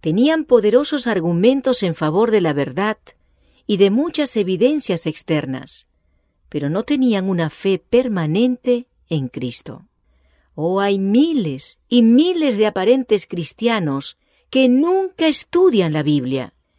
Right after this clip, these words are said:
Estudien la Sagrada Palabra con oración,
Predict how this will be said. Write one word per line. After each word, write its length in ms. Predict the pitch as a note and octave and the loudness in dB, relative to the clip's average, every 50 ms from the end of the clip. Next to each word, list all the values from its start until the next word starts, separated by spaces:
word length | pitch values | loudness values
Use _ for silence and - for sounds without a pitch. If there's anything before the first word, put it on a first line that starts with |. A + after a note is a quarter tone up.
| _ _ _ _ _ | _ _ _ _ _
Estudien 640 | E3 C#3+ - - _ G#3+ A3+ B3 A#3 G#3+ G#3 F#3+ E3+ | -8 -8 -8 -8 _ 0 2 2 2 2 0 0 0
la 100 | E3 E3 | -2 -2
Sagrada 500 | - E3+ D3 D3+ F#3 G3+ G#3+ G#3 G3+ F#3+ | -2 -4 -4 -2 -2 -2 0 -2 -2 -2
Palabra 580 | - D3+ C#3+ E3 G3 G#3+ G#3+ F#3+ F#3+ F3+ E3+ | -4 -4 -2 0 0 0 0 -2 -2 -4 -4
con 260 | E3+ - - F3 E3 E3 | -4 -4 -2 0 0 0
oración, 680 | E3 D#3 D3+ D3 - - G#3 G#3+ A3+ A3+ F#3+ D3 B2+ | 0 0 -2 -4 -6 -4 -2 -2 -2 -2 -4 -6 -8